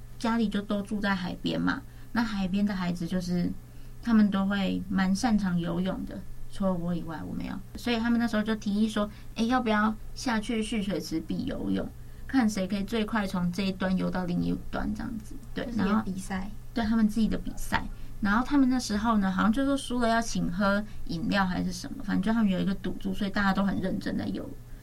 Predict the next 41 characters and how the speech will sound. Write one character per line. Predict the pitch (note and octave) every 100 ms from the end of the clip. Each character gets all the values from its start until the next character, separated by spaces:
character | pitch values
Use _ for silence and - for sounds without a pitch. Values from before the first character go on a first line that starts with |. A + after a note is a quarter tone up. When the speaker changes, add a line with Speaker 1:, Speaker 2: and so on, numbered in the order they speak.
| - - - -
Speaker 1:
然 | F3+ G3
后 | A3
我 | G#3+ A3 -
叔 | - G3
叔 | F#3 F#3+
那 | G#3
时 | G#3
候 | F3+ F#3+ - - -
他 | A#3+
自 | B3+ C4+
己 | G3 F3 -
就 | G3+
是 | G3+ G3 F#3+ - - -
特 | C4+
别 | G#3 E3+ D3+
的， | D3+ - G3 F#3+ - - - -
就 | F#3
是 | F3+ F3+ E3+
对 | - A3 G3+
自 | G3+
己 |
有 | E3+
信 | E3+ F#3+ F3
心， | E3+
因 | F3
为 | G3 G3
他 | G3
其 | F#3 E3+
实 |
真 | - G#3+
的 | G#3
很 | F#3
会 | E3 F3+
游 | G3 -
泳， | - - - -
Speaker 2:
嗯。 | A#3 G#3+
Speaker 1:
他 | G3 G3+
是 | G#3+ G#3 F#3+ F#3+ - -
游 | F3+ F#3
泳 | F3+
队 | - F#3+